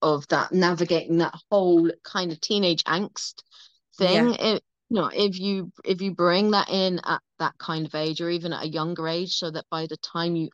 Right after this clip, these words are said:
Speaker 1: are at that age, it's second nature to, you know, sit yourself down and give yourself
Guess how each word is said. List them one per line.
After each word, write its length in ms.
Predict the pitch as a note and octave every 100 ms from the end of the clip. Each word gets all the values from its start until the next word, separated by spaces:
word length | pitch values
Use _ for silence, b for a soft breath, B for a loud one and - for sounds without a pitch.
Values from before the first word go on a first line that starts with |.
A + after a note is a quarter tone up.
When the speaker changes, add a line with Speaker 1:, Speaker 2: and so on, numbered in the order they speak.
| -
Speaker 1:
are 340 | E3 F3 F#3+
at 180 | D#3+ -
that 160 | D#3 -
age, 320 | D3+ D3 -
it's 220 | D#3+ -
second 420 | - E3+ - E3 D3+
nature 460 | D3+ - D#3 C#3+ -
to, 340 | - C#3 C3 _ _ -
you 160 | F3
know, 100 | A2+
sit 240 | - - -
yourself 400 | D#3 - D3 -
down 340 | F3+ F3+ E3+
and 200 | D#3+ D#3 B B B -
give 160 | F3+
yourself 600 | F3+ F3+ - E3 D#3+ -